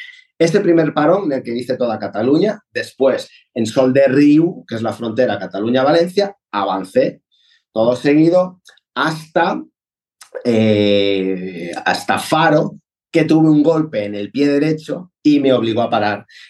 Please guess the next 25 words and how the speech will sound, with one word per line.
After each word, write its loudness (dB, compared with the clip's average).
en 2
agosto 0
otra 0
vez 2
hasta -8
que -4
me 0
recuperé. -4
Eh, -2
y 2
ahora 4
he -2
parado 2
en, -4
otra -4
vez -2
en -6
Navidad, -2
justo -2
cuando -2
acabé 0
la -6
frontera -2
con 0
Portugal, 0